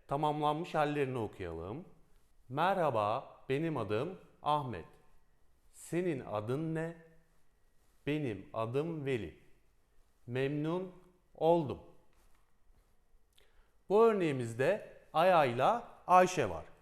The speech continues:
Aya ile Ayşe dersin başında tanışmışlardı. Bir kez daha hatırlayalım. Aya, "Merhaba." Ayşe, Aya'ya ne söyler? Evet,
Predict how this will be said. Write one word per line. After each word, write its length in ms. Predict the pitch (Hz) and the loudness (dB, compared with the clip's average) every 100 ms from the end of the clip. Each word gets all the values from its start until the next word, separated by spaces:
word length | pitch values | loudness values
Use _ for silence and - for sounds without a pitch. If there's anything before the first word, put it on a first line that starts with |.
| - - | -12 2
Aya 280 | 165 202 190 | 6 8 8
ile 140 | 156 | 6
Ayşe 580 | 123 120 - 175 214 - - - | 4 4 0 -2 -2 -14 -10 2
dersin 380 | 151 160 147 131 | 4 4 -2 -4
başında 360 | 117 123 190 | -4 -4 -4
tanışmışlardı. 800 | 190 165 151 123 - 92 85 76 - - _ - 208 | 0 -2 -2 -8 -6 -6 -8 -12 -20 -20 _ -8 -2
Bir 180 | 196 | 0
kez 220 | 156 131 123 | 0 0 4
daha 180 | 208 | 4
hatırlayalım. 580 | 214 208 180 147 113 85 - - _ _ - _ _ - | 4 2 -2 0 0 -4 -12 -20 _ _ -20 _ _ -8
Aya, 460 | - 190 196 208 208 - - - - - | 2 4 6 2 -4 -18 -20 -20 -20 -8
"Merhaba." 640 | 120 151 135 104 82 80 - - _ _ _ - - | -2 0 0 -4 -6 -14 -20 -20 _ _ _ -20 -6
Ayşe, 600 | 135 180 190 - 120 - - - _ - | 0 0 0 -4 -4 -4 -14 -20 _ -6
Aya'ya 520 | 127 170 175 123 92 - | -2 2 2 2 -2 -6
ne 180 | 107 143 | -8 -6
söyler? 560 | 180 240 233 214 220 - - - - _ - _ _ - - - - - - _ - - - - | -2 0 2 0 -2 -12 -20 -20 -20 _ -20 _ _ -20 -20 -20 -20 -20 -20 _ -20 -20 -20 -16
Evet, 480 | - 104 101 123 - | -8 -4 -2 -4 -6